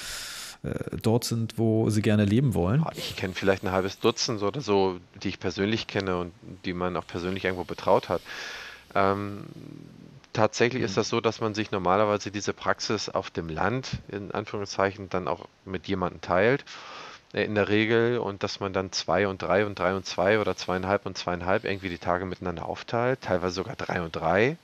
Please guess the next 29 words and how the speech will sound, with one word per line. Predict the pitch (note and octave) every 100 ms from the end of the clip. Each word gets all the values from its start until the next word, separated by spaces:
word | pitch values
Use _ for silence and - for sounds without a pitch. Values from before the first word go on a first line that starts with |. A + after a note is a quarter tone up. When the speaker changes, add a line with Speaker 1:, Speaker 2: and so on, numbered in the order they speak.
| -
Speaker 2:
ne? | F#2+ F3+ G#3
Also | - F2 E2
auch | -
Samstag | - F2 A2 A2
Speaker 1:
Mhm. |
Speaker 2:
mit | B2+ -
drin. | C#3 C#3 - - - - - - -
Und, | G#2+ G#2 G#2
äh, | - G#2+ G#2 G2+ G2+ - - - F#2 F#2+ G#2+
den | G2+
Rest | F#2+ G2 -
der | A#2
Zeit | - G#2+ A2
verbringt | - - G2 -
man | G#2
dann | G2 G2 G2 - G2
halt | G2 F#2+ - - - - - - - B1+ C2+ -
auch | - G#2 G2+ -
möglicherweise | F#2 G#2 A2+ A2+ G#2 G2 F2+ F2+ G2 F#2
in | F#2+ F2+
einer |
anderen | F2+ G2+ G2+
Praxis, | - F#2+ - - G#2 - -
äh, | F#2+
an | G2 F#2 G2
seinem, | F#2+ F#2 F#2 F#2+ F#2+ F#2+ - -
ja, | G2 E2+ E2+ F#2
Wohnort, | G2 B2 - E2 D#2+ - - - - -
also | F#2 F2 E2+ E2+